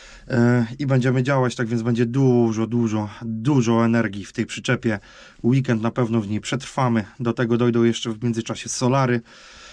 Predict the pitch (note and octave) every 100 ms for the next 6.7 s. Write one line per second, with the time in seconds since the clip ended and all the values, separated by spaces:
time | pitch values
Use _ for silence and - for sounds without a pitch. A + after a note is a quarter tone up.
0 | - - - A#2+ A#2+ A#2 - C3 C3 C3
1 | C3 C3 C#3 D#3 F#3 D#3+ B2+ - - B2
2 | F#2+ - - - - E3+ E3 C#3+ A2+ -
3 | - B2 C3 D3+ E3 C#3+ C#3 C#3 C3+ C3
4 | B2 A2+ C4+ A#3 F#3 D#3+ G3+ F3 A#2+ A#2+
5 | B2+ A#2 - - - - - - - A#2+
6 | D3+ F#3 D#3+ E3 E3 C3